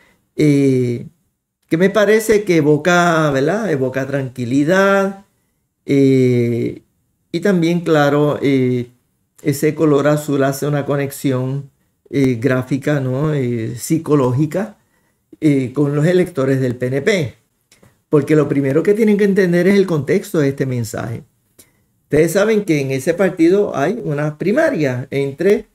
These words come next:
Pierluisi y Jennifer González, que es la comisionada residente. Y como vamos a ver en el mensaje, pues Pierluisi, ¿verdad? Realmente diseñó este mensaje, eh, eh, con, con la primaria en mente.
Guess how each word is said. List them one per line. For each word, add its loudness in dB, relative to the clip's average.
Pierluisi 2
y -2
Jennifer 2
González, 0
que -2
es 0
la 0
comisionada -4
residente. -6
Y -10
como -2
vamos -2
a 0
ver 0
en 0
el 0
mensaje, -2
pues -4
Pierluisi, -2
¿verdad? 0
Realmente 2
diseñó 0
este -2
mensaje, -2
eh, 2
eh, -4
con, 0
con 0
la -2
primaria -2
en -4
mente. -6